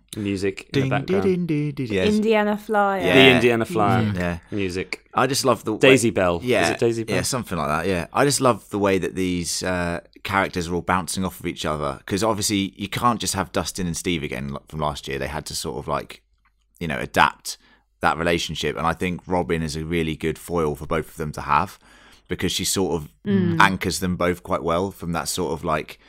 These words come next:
Speaker 2: they're quite like a comedy double act, but then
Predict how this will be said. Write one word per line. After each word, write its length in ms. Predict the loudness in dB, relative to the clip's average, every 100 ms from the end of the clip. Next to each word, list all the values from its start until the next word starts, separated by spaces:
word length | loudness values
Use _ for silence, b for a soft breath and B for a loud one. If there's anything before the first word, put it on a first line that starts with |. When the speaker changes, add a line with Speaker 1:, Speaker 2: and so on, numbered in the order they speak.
| b b b
Speaker 2:
they're 120 | -4
quite 220 | 0 2
like 240 | 2 0 -4
a 60 | -6
comedy 420 | -2 0 0 -2
double 320 | 0 0 0
act, 440 | -2 -4 -12 -12 -8
but 100 | -2
then 340 | 0 0 -4